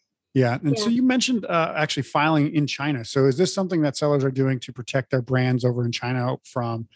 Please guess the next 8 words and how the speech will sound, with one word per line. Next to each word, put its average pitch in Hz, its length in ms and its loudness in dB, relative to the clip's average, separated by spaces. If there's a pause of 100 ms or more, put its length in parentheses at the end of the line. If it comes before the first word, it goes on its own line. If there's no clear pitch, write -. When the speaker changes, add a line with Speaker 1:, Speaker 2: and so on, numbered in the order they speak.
(240)
Speaker 1:
you 123 100 2
know, 110 160 -2
manufacturing 127 800 2
and 117 100 -2
selling 123 300 0
in 113 100 -4
Chinese 120 360 -6
markets? 135 480 -4